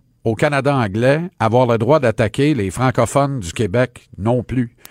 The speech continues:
pour le même principe. Tu comprends ? Mais, euh,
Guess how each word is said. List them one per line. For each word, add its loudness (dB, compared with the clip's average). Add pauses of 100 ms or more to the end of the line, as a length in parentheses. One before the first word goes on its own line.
(300)
pour 2
le 4
même 2
principe. 0 (480)
Tu -10
comprends ? -2 (500)
Mais, 0
euh, -2